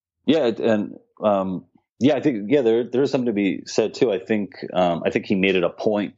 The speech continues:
to, uh, um, to point out that, um,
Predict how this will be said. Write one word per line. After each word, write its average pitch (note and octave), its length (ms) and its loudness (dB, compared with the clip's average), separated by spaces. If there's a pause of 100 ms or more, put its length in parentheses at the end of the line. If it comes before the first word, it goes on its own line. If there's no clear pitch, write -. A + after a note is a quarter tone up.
(120)
to, F2 520 0
uh, D#2 300 2 (680)
um, D2 280 -2
to - 120 -2
point F2 280 -2
out E2+ 220 2
that, D#2 300 -2 (460)
um, E2 400 -8